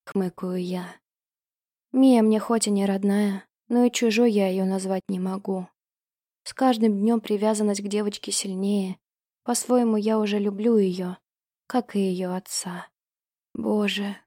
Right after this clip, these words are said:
как сложно. Версаль надолго приехал, перевожу тему. Хотелось бы, чтобы нет, но сроки поджимают. Ему нужна флешка, а мы не можем её найти. "И что это значит?"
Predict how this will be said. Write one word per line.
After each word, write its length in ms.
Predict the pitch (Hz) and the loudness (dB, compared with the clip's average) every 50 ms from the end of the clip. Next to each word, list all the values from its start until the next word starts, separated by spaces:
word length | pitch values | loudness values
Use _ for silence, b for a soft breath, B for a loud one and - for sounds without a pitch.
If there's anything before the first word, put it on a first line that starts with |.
| _ _ _ _ | _ _ _ _
как 360 | - 285 262 254 240 247 - | 4 6 6 6 4 2 -4
сложно. 840 | - - - 226 214 226 226 220 208 190 196 190 185 185 170 - _ _ _ _ _ _ _ _ _ _ _ _ _ _ _ _ _ _ - | -8 -8 -6 -2 0 0 0 0 0 -2 -2 -2 -2 -4 -6 -10 _ _ _ _ _ _ _ _ _ _ _ _ _ _ _ _ _ _ 0
Версаль 480 | 226 240 254 247 - - 254 247 240 | 0 2 2 2 0 0 0 2 2
надолго 460 | 233 226 226 220 233 247 240 226 208 | 2 2 2 2 2 0 0 0 -4
приехал, 680 | 196 - - 185 180 180 180 180 - - - 180 180 - - _ _ _ _ | -6 -6 -8 -6 -6 -4 -6 -6 -8 -12 -14 -14 -16 -18 -20 _ _ _ _
перевожу 480 | - 226 202 202 185 190 190 185 185 185 | -2 0 0 2 2 2 0 0 -2 -4
тему. 500 | - - - 185 175 180 180 175 180 - _ _ _ _ _ _ _ _ _ _ _ _ _ | -4 -4 -4 -4 -4 -6 -6 -8 -10 -12 _ _ _ _ _ _ _ _ _ _ _ _ _
Хотелось 560 | - 247 240 233 226 247 247 262 240 214 190 | 0 2 2 2 4 4 4 6 4 4 2
бы, 120 | 190 202 202 | 2 0 0
чтобы 340 | - - 208 196 196 208 | 2 0 0 2 4 4
нет, 420 | 214 214 202 185 202 - - - - _ _ _ _ _ _ _ _ - | 4 4 2 2 -2 -6 -10 -18 -20 _ _ _ _ _ _ _ _ 2
но 140 | 233 226 | 2 2
сроки 380 | 220 - 233 220 226 220 - - | 4 4 4 4 2 2 0 -4
поджимают. 880 | - - 185 190 185 180 190 185 185 180 180 180 180 180 - - - - _ _ _ _ | -4 -4 -4 -2 -2 0 0 0 0 0 -2 -2 -4 -6 -10 -16 -20 -20 _ _ _ _
Ему 300 | - 220 220 220 214 214 | 0 2 4 4 4 4
нужна 320 | 208 202 202 190 202 190 190 | 4 2 2 0 -2 -4 -4
флешка, 640 | - - 196 196 202 214 - - - 180 180 180 - _ _ - | -4 -2 0 0 2 0 -2 -4 -8 -10 -10 -10 -14 _ _ -4
а 120 | 240 214 | 0 2
мы 140 | 214 226 233 | 4 4 4
не 120 | 226 202 | 4 4
можем 400 | 190 196 196 202 196 196 185 180 | 4 4 4 2 2 0 0 -2
её 180 | 175 175 175 175 | -4 -4 -4 -4
найти. 580 | 175 175 175 175 175 - - 170 175 170 - - _ _ _ _ _ _ _ _ _ _ _ _ _ _ _ _ _ _ - | -4 -4 -6 -6 -6 -8 -8 -8 -8 -10 -12 -18 _ _ _ _ _ _ _ _ _ _ _ _ _ _ _ _ _ _ -2
"И 120 | 233 226 | -2 -2
что 220 | 208 - - - 254 | -2 -2 0 0 2
это 280 | 226 214 214 - 202 | 2 2 0 -2 -4
значит?" 680 | 190 196 208 190 190 202 - - 233 - - - - _ | -4 -2 -2 -4 -4 -6 -6 -8 -10 -12 -14 -18 -20 _